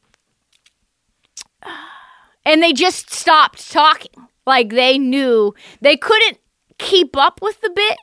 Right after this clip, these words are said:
Like, they couldn't, 'cause they knew it was bad. They, it was so bad. And the Pistons announcers,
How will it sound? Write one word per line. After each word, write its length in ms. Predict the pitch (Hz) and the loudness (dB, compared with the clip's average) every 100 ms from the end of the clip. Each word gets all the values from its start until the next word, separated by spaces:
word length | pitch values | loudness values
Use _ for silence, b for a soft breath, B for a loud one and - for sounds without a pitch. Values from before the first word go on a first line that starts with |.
| _ B - | _ B -4
Like, 160 | 285 262 | -4 -4
they 100 | 311 | -10
couldn't, 440 | - 440 403 - b - | -6 -4 -4 -8 b -10
'cause 180 | 349 302 | -6 -2
they 180 | 349 | -2
knew 280 | 320 285 254 | 0 -2 -2
it 60 | 185 | -4
was 180 | 196 143 | -6 -8
bad. 520 | 220 190 104 - _ _ | -6 -6 -8 -16 _ _
They, 160 | 254 262 | -2 -2
it 100 | - | -2
was 280 | 269 220 - | -8 -8 -10
so 360 | - 208 330 | -12 -4 -4
bad. 400 | 403 143 - _ _ b b b b b b b b b - | -4 -8 -14 _ _ b b b b b b b b b -4
And 160 | 311 302 | -2 -2
the 60 | |
Pistons 520 | - 440 571 - 403 | -6 -6 -6 -6 -8
announcers, 800 | 254 226 202 196 - 202 214 - | -6 -4 -4 -6 -10 -10 -12 -20